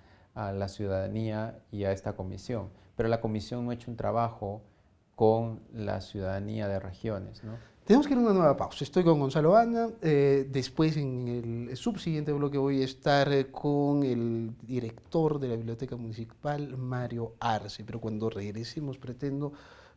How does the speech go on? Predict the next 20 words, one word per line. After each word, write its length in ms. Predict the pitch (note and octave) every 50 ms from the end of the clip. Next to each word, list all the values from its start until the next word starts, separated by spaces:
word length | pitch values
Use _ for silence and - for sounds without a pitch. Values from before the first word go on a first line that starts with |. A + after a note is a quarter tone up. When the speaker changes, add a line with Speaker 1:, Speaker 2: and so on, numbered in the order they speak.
| _ -
Speaker 2:
tocar 280 | - - - C#3+ C#3+
el 140 | C#3 C3 B2+
tema 380 | - D3 C#3+ C#3+ D3 D3+ D3+ - - - - _ _ -
de 100 | C3+ B2+
la 100 | A#2+ A2+
corrupción 640 | A#2 B2 A#2 A#2+ A#2 B2 - - G3+ G#3 G#3 E3+ - - - - _ -
y 120 | - G#2+
Vizcarra, 520 | G2 - - - - D#4+ G4+ - - B2 A#2+ -
porque 680 | - C3 C3 B2 - - - - A#2+ A#2+ A2+ A#2 - -
ahora 600 | - A2+ G#2+ G#2+ C#3+ F3+ F#3+ F#3 F3 F3 F3 F3 - - - - - _ _
resulta 480 | - - - - E3 D#3+ D3+ - D3+ C3+
que 80 | -
empiezan 480 | B2 B2 B2 C3+ C3+ C3+ - D3 C#3 C#3
a 60 | C3
salir 800 | A#2 - B2+ B2 C#3 D#3+ E3+ E3+ E3+ E3+ E3 D#3+ D#3 D3+ D3 C#3
algunas 1000 | C3 B2 B2 B2 B2 B2 C3 C3 C3+ D#3 E3 D#3+ D#3 D3+ C#3+ C#3 B2+ - - -
dudas 640 | D3 D3 C#3+ F#3 G3 G3 F#3 F3 E3 D#3 D3+ D3 C#3
sobre 640 | - - - C3+ B2+ B2 B2 A#2+ B2 B2 A#2+ A#2
la 140 | A#2 A#2 A#2
constructora 1040 | A#2 A#2 A2+ A2+ - - - A#2 A#2 - - - G3+ G3 F3+ E3+ D3+ D3 C3+ C3+ C3+